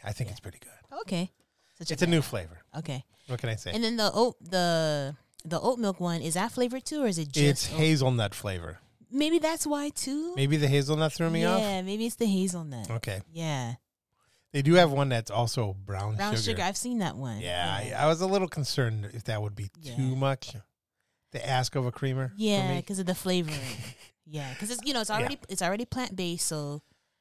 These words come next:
Speaker 1: Yes.
Speaker 2: you know, there's already gonna be some differences. So to add flavor in it, yeah, it might change. It's gonna change it up a little.
Speaker 1: Yeah.
Speaker 2: Yeah.
Speaker 1: But we can
Speaker 2: Mm-hmm.
Speaker 1: try, you know.
Speaker 2: Yeah.
Speaker 1: It is,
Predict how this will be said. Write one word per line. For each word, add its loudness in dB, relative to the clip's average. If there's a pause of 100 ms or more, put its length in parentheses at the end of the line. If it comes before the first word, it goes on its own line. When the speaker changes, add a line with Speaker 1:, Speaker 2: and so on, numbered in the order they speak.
(140)
Speaker 1:
Yes. 2
Speaker 2:
you -2
know, -6
there's -8
already -6
gonna -8
be -8
some -2
differences. -4
So 0
to -4
add -2
flavor -2
in -4
it, -4
yeah, -2
it 0
might -2
change. -4
It's -2
gonna -4
change -6
it -10
up -18
a -12
little. -14
Speaker 1:
Yeah. -6
Speaker 2:
Yeah. -20 (400)
Speaker 1:
But 6
we -2
can -6
Speaker 2:
Mm-hmm. -8
Speaker 1:
try, 2 (140)
you -6
know. -6 (720)
Speaker 2:
Yeah. -10
Speaker 1:
It 2
is, 2